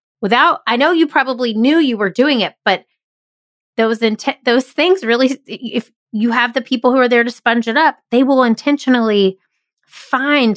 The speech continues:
the learning in those moments. And it's so beneficial than having them just sit behind a desk all day, right? Even if it's virtual work, bring them on a different call with you and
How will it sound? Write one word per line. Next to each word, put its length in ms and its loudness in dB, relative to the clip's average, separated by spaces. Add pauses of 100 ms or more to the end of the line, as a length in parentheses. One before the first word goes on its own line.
the 100 2
learning 600 0
in 200 -6
those 300 -8
moments. 580 -6 (100)
And 480 -2 (140)
it's 180 -4
so 280 -2
beneficial 520 -2
than 280 -2
having 320 -2
them 160 -6
just 240 -10
sit 160 -14
behind 260 -6
a 60 -4
desk 340 -8
all 120 -14
day, 100 -20 (280)
right? 320 0
Even 220 2
if 100 -2
it's 240 -8
virtual 460 0
work, 280 0 (420)
bring 160 0
them 100 0
on 160 -2
a 40 -8
different 260 -2
call 260 2
with 180 -2
you 220 -4 (580)
and 460 0